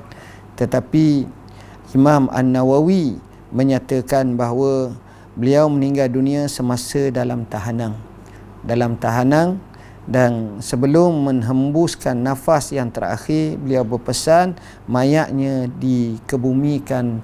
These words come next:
pada perkuburan yang baik. Masa tu pemerintah bernama Abu Ja'far Abu Mansur, di mana pemerintah pada waktu itu mendengar pesanan tersebut dan dia merasa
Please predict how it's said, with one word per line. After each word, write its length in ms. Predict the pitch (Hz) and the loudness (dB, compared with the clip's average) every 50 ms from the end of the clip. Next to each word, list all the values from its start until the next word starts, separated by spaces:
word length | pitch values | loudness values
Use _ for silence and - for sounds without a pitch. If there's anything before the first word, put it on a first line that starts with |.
| - | -4
pada 400 | - 123 123 127 135 131 127 127 | -2 -2 -2 0 0 0 0 -2
perkuburan 800 | 127 - 135 - - - - 127 113 120 120 120 127 123 117 113 | -4 -6 -10 -10 -10 -4 -4 -4 -2 0 0 2 2 2 2 2
yang 160 | 110 113 110 | 2 0 0
baik. 320 | 107 107 117 120 123 117 - - - - - - - - - - - - - - - - - - | 0 2 2 2 2 2 0 -4 -16 -20 -20 -20 -20 -20 -20 -18 -18 -18 -18 -18 -18 -20 -20 -16
Masa 400 | - - 123 147 143 - 220 190 | -4 0 2 2 2 2 0 0
tu 320 | 180 - - 226 226 214 196 | 0 0 -2 -2 0 0 0
pemerintah 640 | - 175 165 160 160 156 156 147 - - 190 175 151 | 0 0 2 2 2 0 0 -2 0 0 0 0 0
bernama 720 | 143 151 151 139 143 139 143 151 156 160 165 156 131 139 | 0 -2 -2 0 0 0 0 0 0 -2 -2 -4 -2 -4
Abu 480 | 147 143 143 139 139 135 131 127 123 120 | -4 -2 -2 -2 0 0 0 0 -2 0
Ja'far 720 | 131 131 107 110 - - 151 156 151 143 131 113 - - - - | -2 -2 -2 -2 -4 0 2 4 6 6 4 2 0 -6 -10 -6
Abu 240 | 127 127 135 143 | -4 -2 0 0
Mansur, 640 | 135 131 127 127 123 127 - 147 147 143 131 110 - - - - - - - - - - - - - - - - - | 0 2 0 0 -2 -4 -2 -2 0 0 0 -2 -4 -8 -18 -20 -20 -20 -20 -20 -20 -20 -20 -20 -20 -20 -20 -14 -10
di 240 | 107 107 110 117 131 | -6 -4 0 2 4
mana 560 | 135 143 156 180 208 214 208 202 190 180 - - - - - - - - - - - - - - | 4 4 4 4 4 2 2 0 -2 -4 -6 -12 -18 -18 -18 -18 -20 -20 -20 -20 -20 -18 -4 0
pemerintah 560 | 143 143 151 151 151 156 151 - - 196 175 | 2 4 6 6 6 4 4 4 2 2 2
pada 320 | - - - 156 151 147 139 | 2 0 -2 0 2 2 2
waktu 320 | 131 131 - - 139 135 | 2 0 -2 -6 -6 -6
itu 160 | 131 - 170 | -2 -2 -2
mendengar 640 | 160 151 147 143 139 139 156 165 170 165 151 127 - | 0 0 0 0 0 2 2 2 2 2 0 -2 -2
pesanan 560 | - - 127 - - 135 135 139 147 143 135 | -4 -6 -6 -4 -2 -2 0 0 0 0 0
tersebut 560 | 127 - - 117 - - 120 127 147 151 135 113 - - - - - - - - - - - - | -2 -4 -6 -8 -6 -4 0 2 2 2 0 -2 -8 -18 -20 -20 -20 -20 -20 -20 -20 -20 -12 -4
dan 240 | 123 135 139 135 127 | 0 2 2 2 2
dia 160 | 127 135 135 | 2 2 0
merasa 800 | 131 123 123 123 123 120 - - - 135 127 127 123 120 117 113 | 0 0 0 0 -2 -2 -4 -4 -4 -2 -2 -2 -2 -4 -4 -6